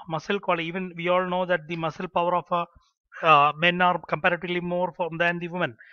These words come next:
But, but during aging, the weakness, uh, happens more for the men. Here also you can see that the, uh, muscle quality also is decreasing,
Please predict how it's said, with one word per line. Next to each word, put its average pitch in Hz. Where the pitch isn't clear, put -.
But, 160
but 127
during 190
aging, 196
the 151
weakness, 185
uh, 151
happens 160
more 151
for 139
the 127
men. 143
Here 156
also 151
you 156
can 156
see 165
that 147
the, 214
uh, 131
muscle 147
quality 147
also 143
is 151
decreasing, 160